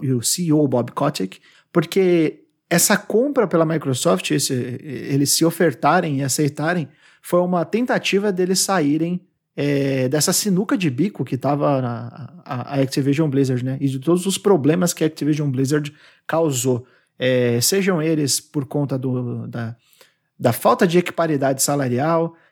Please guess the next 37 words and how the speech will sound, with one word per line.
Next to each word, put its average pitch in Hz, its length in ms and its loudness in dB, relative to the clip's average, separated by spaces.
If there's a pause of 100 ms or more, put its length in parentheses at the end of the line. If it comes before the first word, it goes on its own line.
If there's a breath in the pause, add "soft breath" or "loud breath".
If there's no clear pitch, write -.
(120 soft breath)
seja 156 380 0
pelo, 170 600 0 (300)
pela 156 180 0
questão 175 380 0
do, 139 540 0 (200)
do 147 180 -8
Bob 156 220 0
Kotick 165 360 -2
ter 208 280 0
feito 175 480 -2
vista 156 400 0
grossa 131 680 0 (220)
por 151 140 0
muitos 143 560 -2
anos 147 440 -2 (240 soft breath)
dos 147 160 2
abusos 143 640 2
e 147 160 -2
da, 139 140 0
da 139 280 -4
cultura 170 400 -2
merda 139 440 0
de 127 100 -10
trabalho 135 420 0
que 139 120 -10
tinha 143 260 -4
dentro 127 240 -4
da 123 140 -4
Activision 127 400 -4
Blizzard, 139 400 0
né? 147 140 -2 (360 loud breath)
É, 123 200 0
inclusive, 135 580 0
a 117 80 -2
gente 135 240 -2
fez 151 260 -2
uma, 131 320 -4